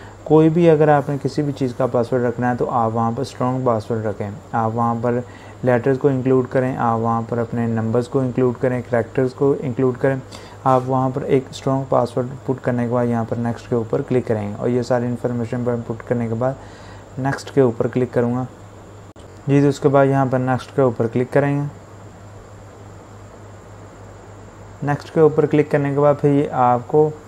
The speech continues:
आपकी email के ऊपर एक notification आपको भेजेंगे, एक ओटीपी भेजेंगे और यहाँ पर आप अपने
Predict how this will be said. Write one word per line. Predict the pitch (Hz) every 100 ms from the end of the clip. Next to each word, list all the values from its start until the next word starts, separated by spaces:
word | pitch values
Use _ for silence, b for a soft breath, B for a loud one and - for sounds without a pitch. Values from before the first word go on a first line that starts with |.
| B B B - -
आपकी | 131 131 127 - -
email | 151 165 170 151
के | 151 151 135
ऊपर | 123 139 143 -
एक | 139 127 127 127 139 135 135 131 - - - - -
notification | 127 120 131 147 139 147
आपको | 135 135
भेजेंगे, | 135 131 131 131
एक | 135 120 127
ओटीपी | 113 135 151
भेजेंगे | 143 139 131 135 139
और | 139 - 131
यहाँ | 135 131
पर | 131 139
आप | 127 120 127
अपने | 123 131